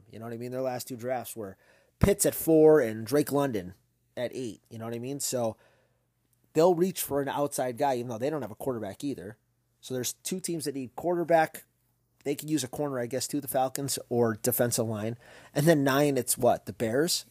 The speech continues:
And the Bears for sure need an offense lineman. I just don't know if they're gonna take Paris Johnson, Broderick Jones, Scarra-, I, I don't know if they'll do it, but I could see, like, Lucas Van Ness being a guy that they really like 'cause he has versatility on their defensive line.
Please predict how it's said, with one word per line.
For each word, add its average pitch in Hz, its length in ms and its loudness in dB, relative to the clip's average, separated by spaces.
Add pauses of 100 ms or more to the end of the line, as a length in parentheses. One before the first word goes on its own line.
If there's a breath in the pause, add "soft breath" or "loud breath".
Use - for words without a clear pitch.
And 107 100 -10
the 104 60 -8
Bears 131 400 2 (440)
for 151 220 0
sure 214 300 8
need 147 220 4
an 117 80 0
offense 143 360 0
lineman. 107 240 -6
I 123 80 4
just 123 140 0
don't 131 100 0
know 123 100 2
if 117 120 0
they're 131 100 -2
gonna 101 260 -4
take - 280 -4
Paris 123 320 -2
Johnson, 123 480 -2
Broderick 113 400 0
Jones, 120 460 0 (480 loud breath)
Scarra-, 120 480 0
I, 127 140 4
I 123 120 4
don't 127 140 2
know 131 120 6
if 123 80 0
they'll 104 140 -2
do 127 240 4
it, - 200 -2
but 127 80 -2
I 143 100 6
could - 160 0
see, 143 200 4
like, 120 320 -2
Lucas 139 420 4
Van 120 240 2
Ness - 420 0 (180)
being 131 180 -2
a 117 60 -4
guy 123 260 4
that 120 120 0
they 117 140 2
really 117 260 2
like 113 380 -2
'cause 120 140 -8
he 120 180 -2
has 104 140 -4
versatility 123 580 -2
on 113 100 -2
their 101 120 -4
defensive 113 520 -4
line. 151 300 -4